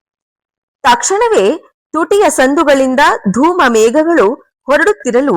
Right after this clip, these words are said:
ಸಿಗರೇಟಿನ ತುದಿ ದೇದೀಪ್ಯಮಾನವಾಯಿತು. ಕಡ್ಡಿಯನ್ನ ತೆಗೆದು ಪುನಃ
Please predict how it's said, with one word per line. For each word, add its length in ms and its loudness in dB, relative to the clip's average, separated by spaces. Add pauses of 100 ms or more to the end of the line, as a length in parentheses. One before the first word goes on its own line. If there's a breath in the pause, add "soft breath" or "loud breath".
ಸಿಗರೇಟಿನ 680 -2 (160)
ತುದಿ 260 -4 (560)
ದೇದೀಪ್ಯಮಾನವಾಯಿತು. 1300 -2 (280)
ಕಡ್ಡಿಯನ್ನ 580 -2 (140)
ತೆಗೆದು 360 -2
ಪುನಃ 380 -4